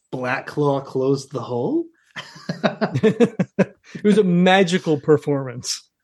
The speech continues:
Speaker 1: Yes, yes. Um, right, yeah. I, it was performance art.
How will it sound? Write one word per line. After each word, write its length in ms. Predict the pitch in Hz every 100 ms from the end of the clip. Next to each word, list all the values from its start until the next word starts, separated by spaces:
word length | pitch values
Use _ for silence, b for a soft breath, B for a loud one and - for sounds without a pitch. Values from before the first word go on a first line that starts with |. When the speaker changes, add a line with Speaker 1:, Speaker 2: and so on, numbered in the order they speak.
| -
Speaker 1:
Yes, 680 | 160 139 - 190 - 156 - -
yes. 400 | 139 110 101 - B B B B B _
Um, 560 | - 139 135 131 123 - _ _ -
right, 300 | 160 131 123
yeah. 260 | 139 110
I, 60 | 113
it 180 | 131 165
was 140 | 165
performance 540 | 185 175 202 175 135 120
art. 240 | 98